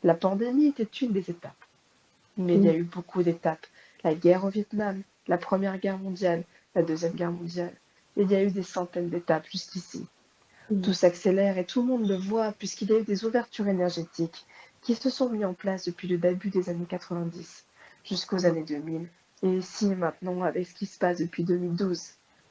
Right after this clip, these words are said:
Speaker 1: deux mille vingt, deux mille vingt et un, tout s'accélère et c'est une joie de voir ça.
Speaker 2: Mm.
Speaker 1: Mais il faut savoir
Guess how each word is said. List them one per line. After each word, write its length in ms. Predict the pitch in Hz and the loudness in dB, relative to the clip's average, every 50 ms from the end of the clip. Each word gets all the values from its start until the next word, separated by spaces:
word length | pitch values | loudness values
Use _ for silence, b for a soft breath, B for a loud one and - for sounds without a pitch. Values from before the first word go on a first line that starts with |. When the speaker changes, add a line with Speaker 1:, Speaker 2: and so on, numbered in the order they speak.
| _ - | _ -6
Speaker 1:
deux 140 | 160 143 139 | -2 -2 -2
mille 200 | 139 143 147 165 | 0 -2 -2 -2
vingt, 260 | 170 170 160 147 - - _ _ _ _ _ _ _ _ - | 0 0 0 0 -2 -10 _ _ _ _ _ _ _ _ 0
deux 80 | - 185 | 0 2
mille 160 | 180 180 175 | 2 2 0
vingt 240 | 170 165 165 - - | 0 0 0 0 0
et 160 | 180 170 165 | 0 0 0
un, 100 | 147 - - _ _ _ _ - - - _ _ _ | -2 -4 -10 _ _ _ _ -20 -20 -20 _ _ _
tout 180 | - - 226 226 | 0 2 2 2
s'accélère 720 | - - - 226 - - - - 180 180 180 175 175 170 - | 4 4 4 4 4 4 2 0 0 2 2 0 0 -2 -4
et 60 | 175 | -8
c'est 240 | - 202 175 - - | -8 -8 -8 -8 -6
une 120 | 180 180 | -6 -6
joie 240 | 180 202 190 175 170 | -2 -2 0 -2 -2
de 80 | - 170 | -2 -8
voir 180 | 180 160 - | -10 -12 -14
ça. 240 | - - - 190 175 - _ _ _ _ _ _ _ _ _ _ _ _ _ _ _ _ _ - | -14 -14 -14 -14 -14 -16 _ _ _ _ _ _ _ _ _ _ _ _ _ _ _ _ _ -2
Speaker 2:
Mm. 60 | 214 185 180 180 180 - _ _ _ - _ _ _ _ _ _ _ _ _ _ _ - | 0 0 -2 -4 -12 -16 _ _ _ -20 _ _ _ _ _ _ _ _ _ _ _ 6
Speaker 1:
Mais 180 | 240 247 254 269 | 10 10 12 12
il 80 | 254 | 10
faut 160 | - - 247 208 | 6 2 -6 -2
savoir 580 | - 233 220 185 175 156 110 - - - - | 0 0 2 2 2 2 2 0 -4 -10 -20